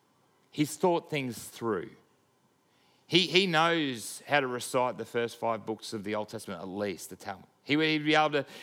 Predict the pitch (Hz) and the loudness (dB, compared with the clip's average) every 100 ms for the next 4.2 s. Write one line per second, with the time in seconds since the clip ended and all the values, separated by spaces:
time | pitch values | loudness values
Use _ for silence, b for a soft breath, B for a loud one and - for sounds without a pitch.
0 | B 165 180 131 127 160 135 113 - 131 | B 4 4 2 0 2 2 -2 -4 -4
1 | 120 110 95 120 123 - 117 113 117 143 | -4 -6 -2 0 0 -2 -8 -6 0 0
2 | 147 143 135 123 123 113 - - - - | 0 -6 -4 -4 -4 -6 -8 -16 -18 -20
3 | _ _ - 113 127 135 135 131 117 107 | _ _ -10 -6 -6 -8 -10 -10 -4 -4
4 | 90 | -4